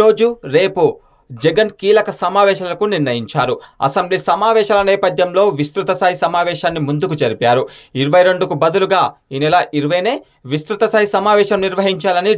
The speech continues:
డిసైడ్ అయిపోయారు. ఇటీవల గెలిచిన ఎన్నికల్లో ఎమ్మెల్యేలు, పోటీ చేసిన అభ్యర్థులు ఈ సమావేశానికి హాజరవుతారు. అలాగే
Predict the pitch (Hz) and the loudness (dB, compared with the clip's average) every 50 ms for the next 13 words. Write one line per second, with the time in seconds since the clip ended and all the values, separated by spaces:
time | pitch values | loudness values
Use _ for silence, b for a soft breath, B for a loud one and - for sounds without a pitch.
0 | 143 151 147 - 214 202 190 160 139 113 - 113 113 113 117 131 - - B B | 0 0 2 2 4 4 4 4 2 2 2 -2 -2 0 0 0 0 0 B B
1 | B B B 135 135 151 151 156 160 160 143 160 165 160 156 180 170 160 143 - | B B B -4 0 0 0 2 0 0 2 0 0 0 -2 -2 -2 -2 0 0
2 | 143 151 175 185 - 190 180 180 185 185 156 - B B B B B 123 131 139 | -2 -2 -2 -2 0 0 2 2 4 4 2 2 B B B B B -4 -2 -2
3 | 156 185 190 185 190 185 185 190 220 262 285 B B B - 110 - 170 185 202 | 0 0 -2 0 0 2 2 4 4 2 2 B B B -20 -10 -4 -2 -2 2
4 | 208 202 202 196 190 175 165 185 165 - - 175 139 139 185 180 180 190 190 185 | 2 2 2 0 -2 -2 -2 -4 -4 -2 -2 -2 0 0 0 0 0 0 0 0
5 | 151 - - - 127 - - 202 190 202 202 196 196 190 196 196 180 185 208 202 | 0 -2 -4 -6 -8 -4 -2 -2 0 2 2 2 2 2 2 0 -2 0 -2 -4
6 | - - 175 185 196 - 175 139 123 113 - 127 117 123 127 123 B B B B | -2 0 -2 -2 0 0 0 0 0 0 0 0 0 0 -2 -4 B B B B
7 | B 120 127 135 143 147 214 262 | B 0 0 0 2 2 0 -2